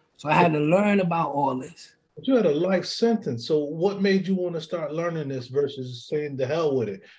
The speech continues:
Speaker 2: I might as well just ball out"?
Speaker 1: Because I was, I was, um, um, I was dissatisfied with my life, the way it turned out. I was, um, uh, dissatisfied with the fact,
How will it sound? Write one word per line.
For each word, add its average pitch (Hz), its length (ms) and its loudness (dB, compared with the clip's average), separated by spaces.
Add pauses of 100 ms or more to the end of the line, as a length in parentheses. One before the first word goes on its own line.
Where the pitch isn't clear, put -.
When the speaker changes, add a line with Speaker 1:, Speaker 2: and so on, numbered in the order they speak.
(140)
Speaker 2:
I 131 60 -6
might 139 180 -4
as 135 120 -2
well 143 140 4
just 123 240 -8
ball 143 280 0
out"? 107 280 -6 (1200)
Speaker 1:
Because 180 320 4
I 202 100 8
was, 190 220 4
I 190 140 4
was, 185 220 2
um, 175 520 4 (1040)
um, 143 520 0 (1300)
I 175 120 4
was 180 160 6
dissatisfied 175 880 2
with 165 280 -4 (580)
my 147 160 0
life, 160 520 0 (120)
the 143 80 -6
way 160 200 2
it 143 120 -4
turned 156 320 0
out. 156 280 -2
I 156 100 -2
was, 151 280 -4
um, 143 420 -6 (800)
uh, 135 240 -6
dissatisfied 151 1000 0
with 143 140 -8
the 127 80 -10
fact, 147 480 -4